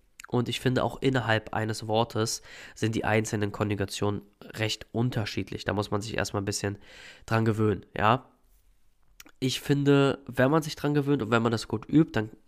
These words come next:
geht es mit der Zeit. Aber deswegen empfehle ich dir, dass du von Anfang an oder jetzt,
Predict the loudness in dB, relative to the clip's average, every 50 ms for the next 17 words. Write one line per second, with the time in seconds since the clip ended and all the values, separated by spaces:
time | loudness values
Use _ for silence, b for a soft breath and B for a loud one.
0 | -20 -10 0 2 2 2 2 -2 -6 -6 -2 -2 -2 -2 0 0 2 2 2 2
1 | -2 B B B B B B B -2 0 2 2 0 0 0 0 0 0 -2 0
2 | 2 2 2 2 0 -4 -4 -4 -2 -4 -4 -6 -8 -8 -6 -4 -2 -4 -4 -4
3 | -4 -4 -2 -2 -2 -2 0 0 0 0 0 -2 -2 -6 -12